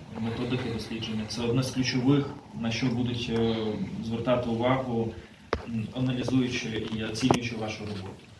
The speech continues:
Чому? Ну, тому що просто написати текст, е, описати якісь процеси, переказати їх, цього для нас замало точно. Ми повинні, е,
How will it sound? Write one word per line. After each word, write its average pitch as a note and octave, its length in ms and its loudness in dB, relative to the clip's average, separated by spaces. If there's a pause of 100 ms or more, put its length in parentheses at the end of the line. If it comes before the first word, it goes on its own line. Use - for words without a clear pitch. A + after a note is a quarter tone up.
(360)
Чому? F3 340 8 (1080)
Ну, C#3 120 2
тому D#3 200 8
що D#3+ 600 4 (280)
просто F3 300 4
написати C3+ 500 2
текст, D#3+ 580 0
е, C#3+ 40 0 (960)
описати C3+ 600 4
якісь B2 220 2
процеси, A2+ 460 -4
переказати B2 720 2
їх, G#2 260 0 (120)
цього C#3 420 4
для A#2+ 360 4
нас B2 480 0 (160)
замало A2+ 420 2
точно. - 380 -6 (100)
Ми C3+ 140 4
повинні, D3+ 640 4
е, A#2 220 2